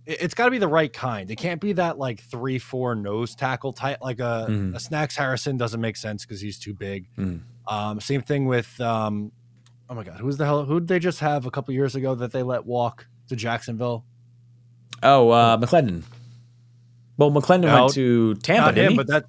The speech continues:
Speaker 1: that's, that's also a good one. I was thinking of, uh, oh my God, what the hell's his name? Come on. Someone in the chat's gonna
Speaker 2: Uh-oh.
Speaker 1: give it to me.
Speaker 2: Marshall?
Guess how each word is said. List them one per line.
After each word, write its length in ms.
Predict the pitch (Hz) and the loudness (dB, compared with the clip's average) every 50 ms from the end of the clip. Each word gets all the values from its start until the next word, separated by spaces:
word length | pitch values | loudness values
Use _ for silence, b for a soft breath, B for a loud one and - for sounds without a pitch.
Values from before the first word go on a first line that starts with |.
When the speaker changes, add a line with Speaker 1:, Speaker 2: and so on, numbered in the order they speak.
| _ - | _ -2
Speaker 1:
that's, 300 | 139 143 151 - - - - | 0 0 0 0 -2 -12 -10
that's 300 | - 143 147 160 165 - | -8 -4 -2 -2 -2 0
also 380 | 147 170 214 220 - 165 151 131 | 2 4 4 4 2 0 0 0
a 60 | 127 | 0
good 160 | 110 127 123 | 0 -2 -2
one. 260 | 110 120 117 113 117 120 | 0 0 -2 -2 -2 -2
I 140 | 127 139 156 | 0 2 2
was 160 | 170 170 - | 2 2 0
thinking 380 | - 185 165 - 160 156 151 147 | -2 -6 -6 -4 -4 -4 0 2
of, 340 | 143 143 143 127 113 113 139 | 2 2 2 2 0 -2 0
uh, 320 | 143 139 139 139 139 147 - | 2 4 4 4 2 0 -2
oh 140 | 156 151 151 | -4 -4 -4
my 160 | 135 107 95 | -4 -6 -12
God, 180 | - - - - | -16 -20 -20 -18
what 220 | - - 196 190 - | -14 -14 -14 -12 -8
the 120 | 190 196 | -8 -4
hell's 220 | 220 214 208 170 147 | -2 -2 -2 -2 -4
his 120 | 143 131 | -8 -4
name? 340 | 143 214 269 294 269 190 143 | 2 4 4 4 4 2 -2
Come 200 | 127 - - 247 | -2 0 2 4
on. 320 | 277 285 269 220 156 123 - b b b b b b b b | 6 6 6 4 2 0 -4 b b b b b b b b
Someone 200 | - 208 226 233 | 0 2 2 2
in 60 | 233 | 2
the 80 | 208 175 | 2 0
chat's 280 | - - 165 160 - | 0 0 0 0 0
gonna 160 | - - 135 - | 2 2 2 4
Speaker 2:
Uh-oh. 120 | 104 98 | 4 2
Speaker 1:
give 80 | - - | 0 -2
it 40 | |
to 60 | - 98 | -8 -14
me. 160 | 92 92 - - _ _ _ _ _ _ _ _ _ _ - | -14 -16 -16 -20 _ _ _ _ _ _ _ _ _ _ 2
Speaker 2:
Marshall? 340 | 110 113 147 151 - 208 | 6 6 6 6 4 0